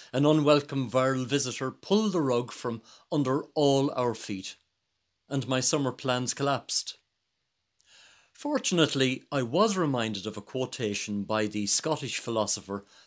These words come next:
Thomas Carlyle. He said that, "Our main business is not to see what lies dimly in the distance, but to do what lies clearly at hand."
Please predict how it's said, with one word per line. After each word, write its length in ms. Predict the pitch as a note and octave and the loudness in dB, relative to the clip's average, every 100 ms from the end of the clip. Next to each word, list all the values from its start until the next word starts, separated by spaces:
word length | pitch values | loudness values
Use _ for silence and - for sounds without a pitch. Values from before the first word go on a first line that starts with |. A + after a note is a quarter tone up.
| - | -2
Thomas 280 | A#2+ G#2+ | -2 -2
Carlyle. 680 | - B2+ B2 A2 F#2 F2+ F2 - _ _ _ _ _ _ _ | -2 0 0 0 -2 -6 -12 -18 _ _ _ _ _ _ _
He 160 | - C4 | -2 2
said 340 | C4 F#3+ D3+ A#2 | 4 4 4 2
that, 280 | A2+ A2 - _ _ _ _ _ _ _ - | -4 -4 -14 _ _ _ _ _ _ _ -6
"Our 160 | C3 B2 | -2 0
main 400 | A#2+ C#3 A3 A#3 | 2 2 4 4
business 600 | D#3+ A2+ A2 F2+ - - | 4 4 0 0 0 0
is 220 | - A2+ A2+ | -2 -4 0
not 320 | C#3 G#3 G3+ | 2 2 2
to 100 | - | -2
see 360 | - - A#2+ | 0 2 0
what 280 | A2 A2+ A2+ | -2 -2 -4
lies 360 | A2+ G#2 G2+ F2 | -2 -2 -2 -4
dimly 520 | E2 C#3+ C#3 A#2+ A#2 | 0 2 2 0 -2
in 100 | G#2 | -2
the 100 | G2+ | -4
distance, 640 | A2 G#2 - F2+ F2 - - _ _ _ _ _ _ - | -2 -2 -2 -6 -4 -4 -6 _ _ _ _ _ _ -6
but 220 | C3+ - | -6 -6
to 100 | - | -14
do 460 | G2+ C#3 D3 D3+ C#3 | -8 -2 -2 -2 -4
what 220 | C3+ B2+ | -6 -4
lies 320 | A#2+ A2+ A2 - | -4 -4 -2 -6
clearly 720 | - - C3 A2 G2+ G2+ - _ | -6 -4 -2 -2 -2 -6 -8 _
at 160 | - F2+ | -16 -12
hand." 460 | F2+ D2 - - | -12 -12 -16 -20